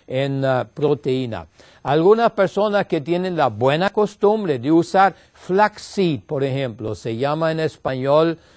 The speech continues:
em, linaza, que comen la linaza molida. Muy bueno, tiene mucha, em, mucho, eh, mucha grasa omega tres, pero si nosotros comemos más que una cuchara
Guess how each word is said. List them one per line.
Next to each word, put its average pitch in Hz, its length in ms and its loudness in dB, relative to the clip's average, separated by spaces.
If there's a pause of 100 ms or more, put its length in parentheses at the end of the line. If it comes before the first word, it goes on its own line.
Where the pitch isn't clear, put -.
(240)
em, 117 840 0
linaza, 180 800 -2 (200)
que 123 160 -8
comen 170 400 0 (240)
la 143 180 2
linaza 165 640 0
molida. 160 680 -2 (220)
Muy 214 300 4
bueno, 190 520 2
tiene 165 280 -4
mucha, 180 540 2 (300)
em, 135 580 2
mucho, 160 640 2
eh, 127 640 0
mucha 165 340 0
grasa 160 520 0
omega 170 440 -2
tres, 175 500 -2 (340)
pero 196 240 4
si 202 160 -2
nosotros 202 520 0
comemos 202 480 0
más 202 280 0
que 196 120 -2
una 190 220 0
cuchara 180 760 2